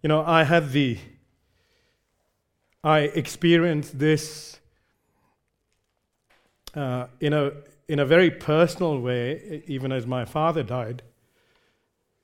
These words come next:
about four years ago. Uh, he was diagnosed with cancer, and, uh, uh,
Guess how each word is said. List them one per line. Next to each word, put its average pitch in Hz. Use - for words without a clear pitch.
about 143
four 160
years 143
ago. 120
Uh, 120
he 127
was 131
diagnosed 139
with -
cancer, 160
and, 131
uh, 123
uh, 131